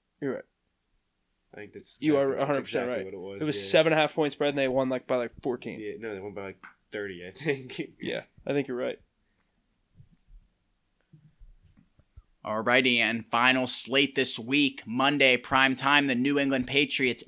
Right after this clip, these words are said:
Speaker 3: at the Buffalo Bills. We have the Bills favored at minus two and a half, the money line at minus one fifty-two, the over-under at forty-three and a half, money line at plus one twenty-eight for the Patriots. What do we think here with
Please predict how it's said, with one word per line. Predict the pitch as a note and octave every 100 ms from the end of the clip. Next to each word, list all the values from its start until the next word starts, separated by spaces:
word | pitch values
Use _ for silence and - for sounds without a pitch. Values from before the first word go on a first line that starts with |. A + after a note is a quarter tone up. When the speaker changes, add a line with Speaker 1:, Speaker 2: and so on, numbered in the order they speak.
| -
Speaker 3:
at | C#3+ D3+ A#2+
the | A#2+
Buffalo | C3+ - C3+ B2+
Bills. | A#2 C3+ D3 C#3 B2
We | A2
have | G#2
the | G2
Bills | G#2+ A2 -
favored | A2+ A2+ A2+
at | A2 G2+
minus | A#2 A2+ A2
two | - - B2+
and | A2+
a |
half, | G2+ A#2+ C3 B2 -
the | G#2
money | A#2 C#3
line | C3+ A2+ G#2+
at | G#2
minus | G2+ A2 A2 A2+
one | A2+ B2
fifty-two, | B2 B2 C3 A#2 - C#3+
the | C3+ B2 -
over-under | C3+ C#3 D3 - G#2+ F#2
at | E2 - -
forty-three | B2 C#3 C3+ C3+
and | C3+
a | A#2+
half, | B2 A2+ A2 - _ _ _ _ _ _ _ _ -
money | A2 A2+
line | A2 A2 A2+
at | - G#2+ -
plus | - A2+ - A#2
one | A2+
twenty-eight | A2 A#2 A2 - A2+ A2+ - _
for | - A2+
the | A2 A2
Patriots. | A2+ A#2+ A#2+ B2+ B2 B2 - - _ _ _ _ _ _ _
What | F#2 A2
do |
we | G#2+
think | A2 A#2+ A#2+ G#2
here | - B2 B2
with | A2 A2